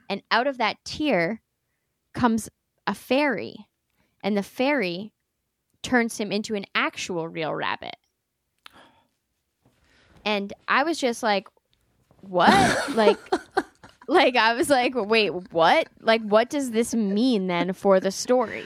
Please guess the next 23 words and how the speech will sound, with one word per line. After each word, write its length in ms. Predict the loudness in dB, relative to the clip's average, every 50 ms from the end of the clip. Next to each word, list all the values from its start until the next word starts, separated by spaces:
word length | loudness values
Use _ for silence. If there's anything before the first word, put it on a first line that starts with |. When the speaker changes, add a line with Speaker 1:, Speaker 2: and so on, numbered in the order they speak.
| -14 -18 -14
Speaker 1:
Because 260 | -12 -6 -6 -6 -6 -2
I 180 | -2 0 0 0
thought 360 | 0 0 2 2 2 0 -4 -8 _ _ _ _
the 100 | -8 -8
whole 220 | -4 0 0 0 0
point 340 | -2 -2 0 0 0 0 -4
of 80 | -6
the 80 | -8 -10
story 280 | -2 0 2 2 2
was, 220 | 2 0 -4 -2 0
like, 200 | -2 -2 -2 -4 _ _ _ -4
you 120 | -2 2
don't 200 | 2 2 0 0
need 180 | -4 -6 -6 -6
to 100 | -8 -10
be, 320 | -10 -8 -10 -10 -12 -14 _ _ _ _ _ _
quote 240 | -4 0 0 0 0
unquote, 440 | -2 -6 -6 -2 -2 -2 -2 -4 _ _
real 320 | -6 -4 -2 -2 0 2 2
Speaker 2:
Yeah. 340 | 4 4 2 0 -2 -4 -8 _ _ _ _ _ _ _ _ _ _ _ _ -4
Speaker 1:
to 100 | -4 -2
be 180 | -2 -2 -4
real. 480 | -2 0 2 4 4 2 0 -2 -8 _